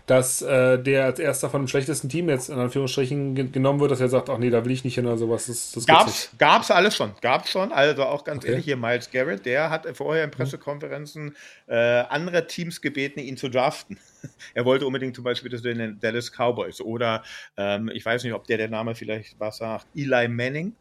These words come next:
Speaker 2: Eli Manning
Speaker 1: Mhm.
Speaker 2: war Quarterback bei den, bei den New York Giants, äh, auch, glaub ich, zweimal einen Super Bowl mit denen gewonnen. Der kleine Bruder
Speaker 1: Ja.
Speaker 2: von Peyton Manning, noch bekannter. Der wurde damals gedraftet,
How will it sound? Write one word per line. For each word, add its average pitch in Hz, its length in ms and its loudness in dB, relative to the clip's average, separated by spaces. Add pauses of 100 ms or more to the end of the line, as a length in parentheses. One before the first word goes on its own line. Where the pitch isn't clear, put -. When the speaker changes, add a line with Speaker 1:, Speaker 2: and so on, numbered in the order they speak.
(460)
Speaker 2:
Eli 117 300 -2
Manning 123 300 0
Speaker 1:
Mhm. 135 40 0
Speaker 2:
war 117 100 -2
Quarterback 117 520 -2
bei 120 120 0
den, 117 220 0
bei 110 160 -2
den 107 160 -4
New 113 80 -4
York 107 240 -6
Giants, 131 460 -6 (100)
äh, 120 360 -6
auch, - 380 -10
glaub - 140 -8
ich, - 100 -18
zweimal 120 300 -2
einen 123 60 -6
Super 139 260 -6
Bowl 127 160 -2
mit 123 220 -8
denen 123 160 -6
gewonnen. 120 320 -8
Der 110 80 -6
kleine 117 340 -2
Bruder 110 220 0
Speaker 1:
Ja. 123 100 6
Speaker 2:
von 101 100 -8
Peyton 135 400 -8
Manning, 131 340 -2
noch 123 120 -2
bekannter. 123 540 -4 (360)
Der 156 260 8
wurde 151 260 0
damals 147 520 0
gedraftet, 156 1040 -2